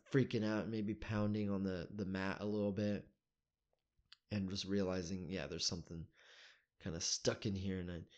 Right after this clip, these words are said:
instead of sitting with it, I was like, just, yeah, I just moved it in that way. Just needed to yell it out. Um, I'm not sure what would happen if I sat still with it, which is what I usually do, and then usually cry or yell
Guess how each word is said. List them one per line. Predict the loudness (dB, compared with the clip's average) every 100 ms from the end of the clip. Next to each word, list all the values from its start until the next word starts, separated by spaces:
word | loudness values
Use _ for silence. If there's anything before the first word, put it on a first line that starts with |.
| -12
instead | -6 -2 0
of | 2
sitting | 2 0 0 0
with | -2 -2
it, | -4 -4
I |
was | -8 -8
like, | -8 -10 -16 _ _ _ -6
just, | -4 -6 -12 _ _ -10
yeah, | -8 -8 -10 -14 _ -10
I |
just | -6 -6
moved | -4 -2 -4 -4 -4
it | -4 -8 -8
in | -6
that | -4 -6 -6
way. | -8 -8 -10 _ _ _ _ _ -10
Just | -8 -8
needed | -10 -8
to | -8
yell | -8 -8
it | -8
out. | -8 -10 -12 -14 _ _ _ _ _ _ -6
Um, | -4 -4 -6 -8 _ _ _ _ -4
I'm | 0
not | 2 2
sure | 0
what | 0 0
would | -2
happen | -4 -6 -6 -8
if | -6 -8
I | -8 -8
sat | -4 -2 -2 -2 -2
still | -2 -2 -2
with | -4 -6
it, | -8 -6
which | -8 -8
is | -6
what | -6
I | -4
usually | -4 -2 0 0 0 0
do, | 2 2 2 2
and | -2
then | -4
usually | -6 -6 -6
cry | -6 -6 -4 -2 -2
or | -4
yell | -4 -4 -2 -4